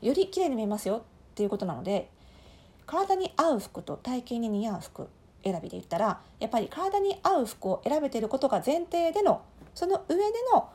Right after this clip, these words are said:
体型に似合う服っていうことなんです。なので、「いや、あなたはやれ、首周りにフリルがついてる方がいい、ついてない方がいい」以前の問題として、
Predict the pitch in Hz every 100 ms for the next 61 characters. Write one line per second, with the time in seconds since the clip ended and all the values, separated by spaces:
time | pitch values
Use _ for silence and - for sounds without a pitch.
0 | - - - - 208 208 196 190 180 160
1 | - - - - - - - - - 262
2 | 247 180 170 165 - - - - - -
3 | - - - - - - - - - 240
4 | 214 208 202 - - - - - - -
5 | - - 220 214 226 196 214 214 185 -
6 | - - - - 208 226 220 165 170 254
7 | 208 - - 240 208 185 226 208 180 165
8 | 214 170 - 240 190 233 233 202 185 180
9 | 208 185 - 392 466 453 294 196 190 -
10 | 202 196 190 190 190 190 - 285 302 202